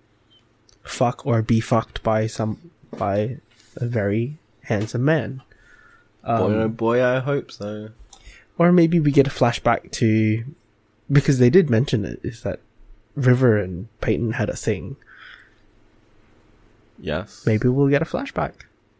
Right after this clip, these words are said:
Speaker 2: <laughs>
Speaker 1: Hmm, hmm, hmm. The flashback that we didn't get to see, and we were denied another kiss again. We denied an-,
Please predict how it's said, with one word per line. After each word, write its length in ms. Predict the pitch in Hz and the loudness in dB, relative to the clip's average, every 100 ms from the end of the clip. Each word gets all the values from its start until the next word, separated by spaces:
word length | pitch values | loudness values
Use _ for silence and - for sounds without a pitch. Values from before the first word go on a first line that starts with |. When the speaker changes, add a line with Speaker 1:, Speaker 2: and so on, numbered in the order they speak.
| _ _ _ _ _ _ _ _ | _ _ _ _ _ _ _ _
Speaker 2:
<laughs> 500 | - 180 156 131 131 - | 0 2 4 2 -2 -10
Speaker 1:
Hmm, 220 | - 151 160 - _ | 2 4 4 0 _
hmm, 200 | - 131 131 - - | 0 0 0 -8 -4
hmm. 180 | 120 123 - _ - - _ _ _ - - _ _ _ _ - 117 | -4 -4 -10 _ -20 -20 _ _ _ -20 -20 _ _ _ _ -6 -4
The 160 | - | -2
flashback 300 | 120 - 131 | -2 -2 -2
that 140 | - 120 | -2 0
we 120 | 113 | 0
didn't 480 | 113 120 113 110 135 | 4 2 2 -2 0
get 260 | - - | -2 0
to 80 | - | -2
see, 400 | 117 131 107 - - - - - | 2 2 0 -6 -14 -18 -10 0
and 140 | 117 | 4
we 80 | 113 | 4
were 140 | 110 | 4
denied 380 | 110 110 113 120 | 2 4 4 6
another 300 | 113 110 104 | 4 2 0
kiss 320 | - - 139 | -2 0 2
again. 420 | 110 - - 156 - - - - - - _ _ _ - - 135 | 0 -4 -8 -10 -12 -16 -20 -20 -20 -20 _ _ _ -14 -4 2
We 80 | |
denied 440 | 120 120 117 110 117 - | 4 6 6 4 0 -2
an-, 240 | 120 107 | -2 -2